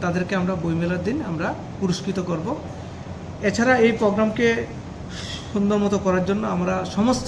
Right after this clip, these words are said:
কৈলাসহরের যারা সুনাগরিক আছেন, জমস-, সমস্ত বুদ্ধিজীবী আছেন, ওনাদের কাছ থেকে আমরা, আহ, সাজেশন নিচ্ছি কীভাবে করতে গেলে এটা বইমেলাটা সুন্দর হবে। এবং একটা, একটা জিনিস লক্ষ্য করা গেছে যে সমস্ত অংশের মানুষের পা-, কাছ থেকে কিন্তু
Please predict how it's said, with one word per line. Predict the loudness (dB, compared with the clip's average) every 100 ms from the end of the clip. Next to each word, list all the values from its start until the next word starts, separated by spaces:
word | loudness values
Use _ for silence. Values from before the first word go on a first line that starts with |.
| 2
কৈলাসহরের | 4 0 0 2 2 0 -2
যারা | -2 0
সুনাগরিক | 4 4 6 6 6 0
আছেন, | 0 -4 -6 -10 -10 -8 -2
জমস-, | 0 0 -2 -2
সমস্ত | 2 2 2 2
বুদ্ধিজীবী | 2 2 2 4 2 0
আছেন, | -2 -2
ওনাদের | 0 0 0 0
কাছ | -4 -2
থেকে | -2 0
আমরা, | 0 0 -2
আহ, | -6 -12 -12 -12 -10 -6 -6 0
সাজেশন | 2 2 4 4
নিচ্ছি | 4 0 -4 -4 -6 -12 -12 -12 -12 -12 -8
কীভাবে | 0 2 4 4
করতে | 2 0 0
গেলে | 2 0
এটা | 0 0 0
বইমেলাটা | 2 2 0 -2 -4
সুন্দর | 0 2 2
হবে। | 0 -2 0
এবং | 2 4 2 0 -2
একটা, | -2 -4 -4 -6 -8 -10
একটা | -6 -2
জিনিস | -2 0 -2
লক্ষ্য | 0 0
করা | 0 0
গেছে | 0 -2 -2
যে | -6 -8 -12 -12 -4 2
সমস্ত | 4 4 6 6
অংশের | 4 0 2
মানুষের | 2 0 -2 -2
পা-, | -4 -4 -4 -4
কাছ | -4
থেকে | -2 -4 -2
কিন্তু | -2